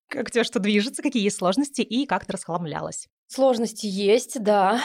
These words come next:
Speaker 2: Например, я забрала от мамы свитер обратно, который ещё в прошлом году я привезла. Он там полежал, полежал, и я его забрала обратно. Нового я попробовала.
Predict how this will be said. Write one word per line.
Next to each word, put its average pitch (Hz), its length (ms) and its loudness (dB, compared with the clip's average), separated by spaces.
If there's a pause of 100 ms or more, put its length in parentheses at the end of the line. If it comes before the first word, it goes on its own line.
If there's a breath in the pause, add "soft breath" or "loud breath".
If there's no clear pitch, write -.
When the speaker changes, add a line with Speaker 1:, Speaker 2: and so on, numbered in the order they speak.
(100)
Speaker 2:
Например, 220 680 2 (100)
я 202 180 0
забрала 196 460 0
от 196 120 -6
мамы 190 760 0
свитер 190 400 -2
обратно, 254 720 2
который 233 320 0
ещё 226 180 -4
в - 60 -14
прошлом 233 340 -2
году 220 180 -2
я 226 120 2
привезла. 196 480 0
Он 254 100 -2
там 202 160 -6
полежал, 180 500 0
полежал, 190 460 -2
и 226 60 -4
я 190 120 0
его 202 120 -4
забрала 175 340 -2
обратно. 170 440 -4 (200)
Нового 202 460 0
я 170 240 -4
попробовала. 185 800 0